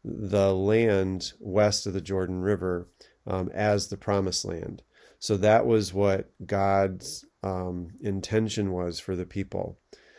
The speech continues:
But, um, the tribes of Reuben, Gad, and ha-, the half tribe of Manasseh decided that they liked the land east of the Jordan River.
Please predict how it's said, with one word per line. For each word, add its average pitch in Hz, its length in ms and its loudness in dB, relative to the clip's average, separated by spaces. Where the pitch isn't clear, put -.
But, 110 480 4
um, 98 500 0
the 101 180 -4
tribes 113 380 6
of 101 140 -4
Reuben, 120 340 4
Gad, 104 380 4
and 98 240 -4
ha-, 113 160 -6
the 104 160 0
half 101 220 2
tribe 95 300 -2
of 92 60 -4
Manasseh 95 720 0
decided 107 640 6
that 98 300 2
they 107 320 6
liked 101 640 2
the 95 320 0
land 95 580 0
east 135 480 0
of 98 160 -2
the 95 80 0
Jordan 92 460 -2
River. 90 400 -4